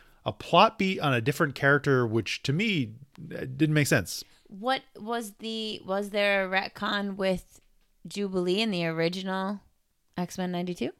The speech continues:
Speaker 1: Not that I'm aware of.
Speaker 2: Oh.
Speaker 1: I mean, she definitely wasn't immortal slash, uh,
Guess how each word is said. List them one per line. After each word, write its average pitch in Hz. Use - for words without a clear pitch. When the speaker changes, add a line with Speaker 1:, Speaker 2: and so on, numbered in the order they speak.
Speaker 1:
Not 110
that 104
I'm 101
aware 110
of. 117
Speaker 2:
Oh. 208
Speaker 1:
I -
mean, 82
she -
definitely 123
wasn't 113
immortal 113
slash, 110
uh, 101